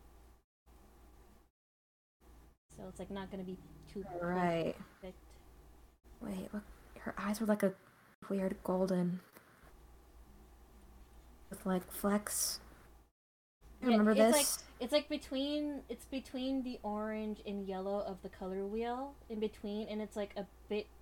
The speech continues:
Speaker 1: like, a little bit more than the m-, a little bit in the middle, go down, and a tiny bit, oh wait, that's brown, sorry. Uh, it's
Speaker 2: <laughs>
Speaker 1: between the orange,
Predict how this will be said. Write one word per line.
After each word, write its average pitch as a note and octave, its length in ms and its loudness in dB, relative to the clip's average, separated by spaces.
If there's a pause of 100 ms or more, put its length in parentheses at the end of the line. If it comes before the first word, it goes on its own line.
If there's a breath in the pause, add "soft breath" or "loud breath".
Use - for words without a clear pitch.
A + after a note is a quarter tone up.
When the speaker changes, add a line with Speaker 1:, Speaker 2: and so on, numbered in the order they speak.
(100)
Speaker 1:
like, G3+ 200 -2
a G3+ 80 -2
little G#3+ 240 -2
bit G#3+ 200 -4 (160)
more G3+ 320 -2
than F#3+ 220 -6
the F#3 60 -6
m-, F#3 280 -6
a F#3+ 80 -6
little G3+ 180 -4
bit G3+ 200 -6 (420)
in G3 100 -6
the G3 60 -4
middle, F#3+ 340 -2
go F#3+ 180 -4
down, F3+ 340 -4
and F#3 80 -6
a F3 60 -8 (100)
tiny F#3 240 -8
bit, F3 160 -10 (840 soft breath)
oh A3+ 80 6
wait, G3+ 180 4
that's G3 160 -6
brown, F3 280 0
sorry. E3 260 -6 (320 soft breath)
Uh, G3+ 360 6 (380)
it's A3 140 0
Speaker 2:
<laughs> C4+ 460 12
Speaker 1:
between C#4+ 440 6
the E4+ 80 6 (200)
orange, C#4+ 220 8